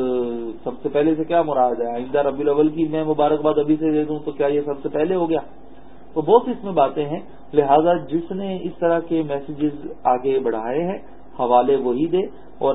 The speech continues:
اگر مطلب حوالہ نہیں ہے تو ہرگز ہرگز کسی بھی بات کو حدیث کہہ کر معاذ اللہ آگے ہرگز نہ بیان کریں جب تک اس کا ریفرنس نہ معلوم ہو،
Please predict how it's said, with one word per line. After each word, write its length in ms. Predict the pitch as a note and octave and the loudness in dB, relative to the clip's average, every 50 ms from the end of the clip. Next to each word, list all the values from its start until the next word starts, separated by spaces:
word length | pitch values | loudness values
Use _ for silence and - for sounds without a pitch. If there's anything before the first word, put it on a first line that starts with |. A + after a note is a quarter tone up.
| G2+ - | 2 2
اگر 260 | B2+ B2+ D3+ D#3 D#3 D3 | 2 4 4 2 2 0
مطلب 440 | D3 C#3+ - C#3+ D3 D3 C#3 C#3+ D3 C#3+ C#3+ C#3 C#3 C3 | -4 -6 -2 0 0 0 2 4 6 6 6 6 4 2
حوالہ 420 | B2 A#2+ A#2 A#2+ B2 B2+ C#3 C#3+ C#3+ C3 | 2 0 2 4 4 4 2 0 -2 -2
نہیں 280 | C3 C3 E3 F#3 F3+ F3+ | -6 -6 -6 -4 -4 -4
ہے 100 | F#3+ G3 - - - - - - - | -4 -6 -8 -14 -16 -16 -10 -4 0
تو 80 | D3+ D3+ D#3 D#3 D3+ D3+ D3 C#3+ D3 | 2 4 4 4 4 4 2 2 0
ہرگز 360 | D3+ F3+ G3 F3+ G3+ G3 E3 C#3+ | -2 -2 -2 -2 -4 -4 -4 -2
ہرگز 360 | C#3+ D3 D#3+ D3+ D#3+ E3+ E3+ E3 - - | -2 -2 0 2 2 0 0 0 -6 -10
کسی 340 | F#3+ - - G3 G3 F#3+ F3 | -12 -10 -8 -8 -8 -8 -6
بھی 180 | D#3+ E3+ F3 F3 E3+ D#3+ C#3+ | -6 -6 -4 -4 -4 -2 0
بات 380 | C3+ C3 C3 C#3 D3 C#3+ - - | 4 4 6 6 4 2 -2 0
کو 140 | D#3 D#3 D#3+ D#3+ D#3+ D#3+ D#3+ - - - - - - - - - | 2 2 4 4 2 0 -2 -8 -16 -16 -16 -16 -16 -14 -8 -6
حدیث 480 | C#3+ B2 B2 D#3 F#3+ G#3+ A#3 - - - - - - | -6 -4 -4 -4 -4 -4 -6 -8 -10 -14 -12 -6 -2
کہہ 160 | F#3+ F#3+ F#3 F3+ F#3+ | 0 0 0 0 -2
کر 180 | F#3+ F3 E3 D#3+ C#3 | 0 0 0 0 0
معاذ 460 | C#3 C3 B2+ A#2+ A#2+ C3 D3 D#3 D3 D#3 | -2 -2 0 2 4 4 4 4 2 2
اللہ 420 | D3+ D3+ D3+ D#3 D3 - - - | 2 2 2 2 2 2 2 2
آگے 360 | C3 C3 C#3 C#3 C#3+ D3+ D3+ D3 D3 D3 C#3 | 2 2 2 2 2 4 4 6 4 4 2
ہرگز 300 | B2+ C3+ C#3+ D3 D#3 D3+ | 0 -4 0 0 0 0
نہ 100 | E3 E3+ E3 D#3 | 0 0 2 4
بیان 220 | E3 D#3+ E3 E3+ | 4 4 2 0
کریں 240 | D#3+ F3 E3 E3+ F3 F3 - - - - - - - C3+ | 0 -2 0 -2 -2 -6 -12 -16 -18 -18 -16 -12 -4 0
جب 140 | F3 F#3+ F3+ E3 D#3 | 0 0 0 0 -2
تک 220 | - F3+ E3+ - - | -2 -2 -2 -2 -4
اس 160 | D#3+ D#3 - - | -6 -6 -2 0
کا 100 | D#3+ D3 | 0 2
ریفرنس 480 | C3+ C#3 C3+ C#3 - D#3 F3+ F3+ - E3 | 2 0 -2 -2 -2 -4 -4 -4 -4 0
نہ 120 | D#3 D3+ C#3+ | 0 0 2
معلوم 320 | C#3+ C#3 C#3 C#3 D3 D3 C#3+ | 2 2 2 2 0 0 0
ہو، 140 | C#3 D#3 | 0 0